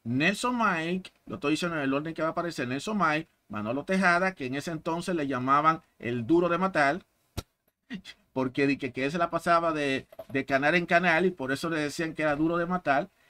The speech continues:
y después, como Bruce Willis, <laughs> increíble, le llamaban a él es-, en esa época eso, y por supuesto nuestra querida Luciola. Vamos a presentarle a ustedes la primera escena donde sale Nelson Mike. Este es el Nelson Mike.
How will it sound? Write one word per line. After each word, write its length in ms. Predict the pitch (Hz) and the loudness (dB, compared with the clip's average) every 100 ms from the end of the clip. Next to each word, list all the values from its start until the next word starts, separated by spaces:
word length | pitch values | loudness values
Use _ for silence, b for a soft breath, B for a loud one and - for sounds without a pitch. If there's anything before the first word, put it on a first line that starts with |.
| - | 0
y 160 | 190 | 2
después, 440 | 202 196 190 196 175 | 4 2 0 -4 -4
como 220 | 156 156 | -4 -2
Bruce 260 | 160 196 190 | 0 0 2
Willis, 360 | 202 165 185 - - | 2 2 0 -6 -20
<laughs> 140 | _ | _
increíble, 680 | 143 120 143 - 117 104 B B B | -12 -4 -2 -2 -6 -6 B B B
le 120 | 120 | 0
llamaban 380 | 135 131 156 165 | 2 2 2 2
a 100 | 165 | 2
él 80 | 175 | 2
es-, 260 | 156 - | 0 -2
en 120 | - 147 | -4 -4
esa 240 | 156 170 | 2 0
época 380 | 165 185 190 165 | 0 -2 0 0
eso, 280 | 151 180 - _ | -2 -6 -8 _
y 140 | 180 185 | -2 0
por 160 | 185 | 0
supuesto 500 | 190 185 156 151 156 | 0 -2 -2 0 -2
nuestra 380 | 135 143 156 147 | -2 -2 0 -2
querida 480 | - 139 143 135 - _ | -2 -2 2 2 0 _
Luciola. 760 | 123 143 151 - 123 104 87 - _ _ | 4 6 6 2 -4 -4 -6 -10 _ _
Vamos 560 | 120 185 302 277 240 - | 4 10 10 10 2 0
a 120 | 156 156 | 0 0
presentarle 600 | 170 160 151 147 175 151 | -2 -4 -2 0 2 0
a 40 | |
ustedes 640 | 170 - 151 127 123 143 _ _ _ _ | -2 -2 -2 0 -2 -4 _ _ _ _
la 340 | 113 123 127 | -2 2 2
primera 360 | 139 131 143 185 | 2 -2 0 -2
escena 580 | 180 156 127 123 180 - _ _ _ - | -2 -2 -2 -2 -4 -8 _ _ _ -6
donde 480 | 120 160 160 160 | 0 2 2 -2
sale 580 | 147 196 190 147 143 185 _ _ | -2 4 6 6 2 -2 _ _
Nelson 720 | 110 127 170 165 - 170 160 123 | -4 0 2 0 -2 -4 -6 -6
Mike. 480 | 113 117 92 - - | -2 -2 -2 -6 -6
Este 300 | 139 - 156 | -4 0 -2
es 120 | 151 | -2
el 80 | 147 | -4
Nelson 280 | 151 147 147 | -4 -4 2
Mike. 300 | 208 226 | 4 2